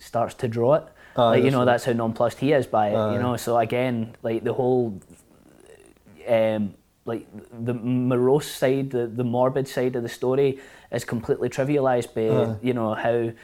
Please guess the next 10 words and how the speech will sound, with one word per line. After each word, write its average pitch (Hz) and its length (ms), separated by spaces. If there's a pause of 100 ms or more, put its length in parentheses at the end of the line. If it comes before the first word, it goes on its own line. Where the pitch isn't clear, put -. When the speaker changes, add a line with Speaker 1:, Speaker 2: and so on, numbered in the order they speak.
(400)
Speaker 1:
um, 113 540 (180)
like, 107 400 (440)
how 123 160
nonchalant 113 560
everyone 107 340
is 101 440
about 101 260
Speaker 2:
Mm-hmm. 107 200 (140)
Speaker 1:
the 104 100
subject, 104 560